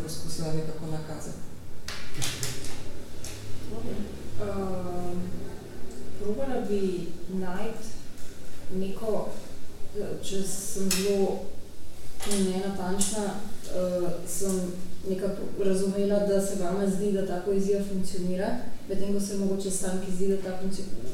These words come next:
Speaker 2: poezija ne funkcionira tako zelo dobro, ne. Eh,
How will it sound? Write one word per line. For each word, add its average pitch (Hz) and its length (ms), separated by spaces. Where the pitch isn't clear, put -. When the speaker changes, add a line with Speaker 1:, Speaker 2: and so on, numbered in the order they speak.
Speaker 2:
poezija 190 320
ne 185 100
funkcionira 190 540
tako 196 200
zelo 185 320
dobro, 247 440
ne. - 80
Eh, 190 280